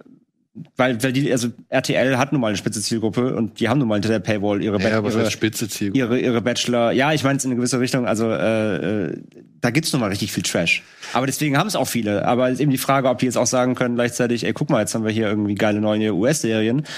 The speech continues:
Speaker 1: ob die, die jetzt schon abonniert haben, dann alle aufspringen und ihren Jubelmoment kriegen, die sie bei den Oscars einreichen können, oder ob sie sagen, "Ich brauch nur Bachelor, alles andere ist mir Latte."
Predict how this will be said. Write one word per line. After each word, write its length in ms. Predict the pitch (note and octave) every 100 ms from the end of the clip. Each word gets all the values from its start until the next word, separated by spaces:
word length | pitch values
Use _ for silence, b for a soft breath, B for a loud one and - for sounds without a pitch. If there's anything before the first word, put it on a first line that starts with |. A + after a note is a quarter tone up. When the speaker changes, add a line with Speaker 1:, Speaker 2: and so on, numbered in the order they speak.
| B B
Speaker 1:
ob 180 | A#2+ -
die, 140 | B2 A#2+
die 80 |
jetzt 180 | A#2+ B2+
schon 100 | -
abonniert 360 | A#2+ B2 B2 B2+
haben, 160 | A#2+
dann 80 | A2+
alle 260 | - A#2+ A2
aufspringen 420 | C3+ D3+ - A#2
und 60 | A#2+
ihren 140 | A2
Jubelmoment 520 | C3+ D3 A#2+ A2+ A2
kriegen, 200 | - A#2+
die 60 | A2+
sie 60 |
bei 120 | G#2+ A2
den 40 |
Oscars 220 | A2+ A#2
einreichen 380 | G#2 A2 G#2 G#2+
können, 240 | A2+ C3 C#3+ B B
oder 160 | G#2+ A#2+
ob 100 | A#2
sie 100 | A#2+
sagen, 400 | B2 A#2+ A#2+ - - _ _ _ _ _ _ -
"Ich 220 | A2+ - _
brauch 160 | A2 G#2+
nur 80 | G#2
Bachelor, 300 | A2+ - G#2+
alles 140 | G2+
andere 160 | A2 G#2+
ist 80 |
mir 60 | G#2
Latte." 260 | A2+ G#2